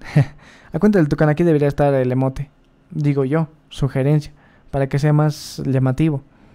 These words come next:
Pero bueno, ya, eso, eso lo vendían los desarrolladores del juego. Y aquí está <clears throat> el, el, el subfusil con los hongos estos que me causan esa sensación.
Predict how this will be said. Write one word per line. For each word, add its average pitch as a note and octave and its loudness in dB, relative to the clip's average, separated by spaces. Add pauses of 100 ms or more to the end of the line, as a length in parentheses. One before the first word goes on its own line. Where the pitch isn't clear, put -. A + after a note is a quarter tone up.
(680)
Pero G3 -2
bueno, C#3+ -2
ya, B2+ -10 (140)
eso, D3 -2 (640)
eso - -6
lo C3+ 0
vendían C3 0
los C3 -4
desarrolladores B2 -6 (180)
del C3+ -2
juego. B2+ -2 (560)
Y - -6
aquí D#3+ -4
está F3+ -2 (240)
<clears throat> G#3+ 2 (140)
el, C#3+ 2 (1400)
el, C3 0 (160)
el B2+ -2
subfusil C#3 0
con C3 -2
los C3 -4
hongos C#3+ 0
estos C#3 -8 (500)
que C#3+ -6
me C3+ -2
causan C3+ -4 (1160)
esa D3 -6
sensación. C3+ -4